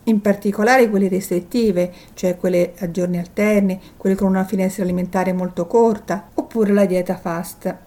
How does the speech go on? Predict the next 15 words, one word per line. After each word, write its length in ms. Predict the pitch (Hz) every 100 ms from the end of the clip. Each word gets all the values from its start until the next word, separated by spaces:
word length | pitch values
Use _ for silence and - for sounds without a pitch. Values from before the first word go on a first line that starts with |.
| _ _ _ _ - -
Si 180 | - 294
sconsiglia 540 | 294 359 320 - 233 190
di 80 |
seguire 440 | 185 240 247 254 240
queste 320 | 233 226 320
diete 520 | 320 370 403 262 214
alle 220 | - 196 196
donne 380 | 208 202 196
che 80 | 190
sono 220 | 180 190
in 80 | 185
gravidanza 640 | 185 185 185 196 196 202 185
o 20 |
in 80 | 180
allattamento, 840 | 175 180 226 233 247 202 -